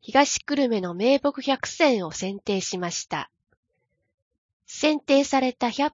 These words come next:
本の名木は、広報誌と市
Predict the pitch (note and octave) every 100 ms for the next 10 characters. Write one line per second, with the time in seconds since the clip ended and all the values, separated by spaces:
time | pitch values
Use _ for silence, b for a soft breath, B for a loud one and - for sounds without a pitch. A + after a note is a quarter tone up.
0 | _ - A3 F3+ E3+ F#3+ F#3+ F#3 - F3
1 | E3 F#3+ _ _ _ _ _ - C4 C4
2 | C4+ B3+ - - E3 D#3+ - - - C#4